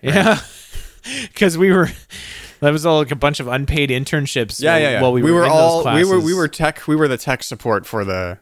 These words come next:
Speaker 1: Yeah.
Speaker 2: at least for the high school, not
Speaker 1: You
Speaker 2: for
Speaker 1: remember,
Speaker 2: the division,
Speaker 1: uh,
Speaker 2: but
Speaker 1: did you get to run around and do the, the year two thousand updates on the, for the, for the bios?
Speaker 2: No.
Speaker 1: Or was that our class
Speaker 2: That would've been
Speaker 1: project?
Speaker 2: you. That would've been you.
Speaker 1: Yeah.
Speaker 2: Yeah.
Speaker 1: We were all given, like, certain sections of the, of the high school, and we all had to, like, go
Speaker 2: I
Speaker 1: get to
Speaker 2: remember
Speaker 1: teach our computers.
Speaker 2: we did,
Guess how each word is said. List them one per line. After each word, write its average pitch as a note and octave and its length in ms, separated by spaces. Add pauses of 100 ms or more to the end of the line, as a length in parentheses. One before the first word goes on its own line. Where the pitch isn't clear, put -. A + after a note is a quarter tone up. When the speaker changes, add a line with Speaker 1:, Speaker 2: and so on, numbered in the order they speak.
Speaker 1:
Yeah. A#2+ 220
Speaker 2:
at A2 60
least F#3 180
for - 80
the C#3+ 80
high C3+ 160
school, A2 240
not A#2 160
Speaker 1:
You F3+ 60
Speaker 2:
for - 60
Speaker 1:
remember, G3 240
Speaker 2:
the B2 80
division, A#2+ 200
Speaker 1:
uh, C#3+ 280
Speaker 2:
but C3 60
Speaker 1:
did D3+ 120
you D#3 80
get F3 140
to D#3+ 100
run D3+ 160
around C#3+ 260
and C3+ 140
do C3 140
the, A#2+ 440
the A#2 500
year A2+ 160
two B2 180
thousand B2 340
updates C#3+ 600
on A2 220
the, G2+ 80
for A#2 160
the, G#2 320
for - 160
the G2+ 60
bios? G#2 420
Speaker 2:
No. - 60
Speaker 1:
Or A#2 60
was A#2+ 100
that A#2 120
our A2 140
class A2+ 240
Speaker 2:
That A#2+ 60
would've A#2 160
been A2+ 80
Speaker 1:
project? A2 200
Speaker 2:
you. G#2 80 (100)
That A2 80
would've G#2 120
been G2 160
you. F#2+ 240 (100)
Speaker 1:
Yeah. G2+ 260 (140)
Speaker 2:
Yeah. G#2 180
Speaker 1:
We A2 80
were A2 40
all A2 80
given, A2+ 300
like, G#2 160
certain G#2+ 240
sections G#2+ 340
of G2+ 140
the, G2 200
of G2 120
the G2 80
high G2 140
school, F#2+ 260
and F#2+ 80
we F#2+ 80
all F#2 140
had F#2 100
to, F2+ 160
like, F#2 160
go F#2 280
Speaker 2:
I - 60
Speaker 1:
get - 160
to A2+ 80
Speaker 2:
remember C3+ 300
Speaker 1:
teach A#2+ 60
our - 40
computers. A#2 460
Speaker 2:
we C3 160
did, A#2 400